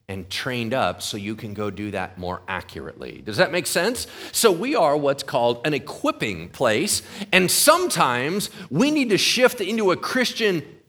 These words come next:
education mode. Why? Because not everybody has the funds or the ability to go to a Christian college or a Christian seminary, yeah? Where do you think you're gonna get trained up? Where are you gonna learn this stuff?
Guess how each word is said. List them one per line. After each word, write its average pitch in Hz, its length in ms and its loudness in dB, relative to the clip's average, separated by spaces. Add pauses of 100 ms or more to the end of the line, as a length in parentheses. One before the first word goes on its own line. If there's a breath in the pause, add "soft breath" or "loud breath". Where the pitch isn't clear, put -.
education 180 840 4
mode. 165 360 10
Why? 131 440 8 (240 loud breath)
Because 185 340 4
not 359 200 8
everybody 247 480 8
has 185 320 4
the 160 100 6
funds 285 580 4 (140 loud breath)
or 208 140 8
the 190 140 4
ability 170 500 6
to 165 80 2
go 165 120 6
to 156 80 6
a 127 80 4
Christian 240 440 2
college 147 520 2 (220 loud breath)
or 151 140 8
a - 40 2
Christian 151 380 0
seminary, 87 640 0
yeah? 220 380 8 (340 loud breath)
Where 339 400 4
do 254 80 2
you 226 140 2
think 240 280 -2
you're 208 120 -2
gonna 196 180 -2
get 175 360 2
trained 196 340 2
up? - 280 2 (120)
Where 262 160 4
are 339 40 2
you 320 140 2
gonna 269 140 0
learn 254 320 2
this 127 200 -2
stuff? - 400 -2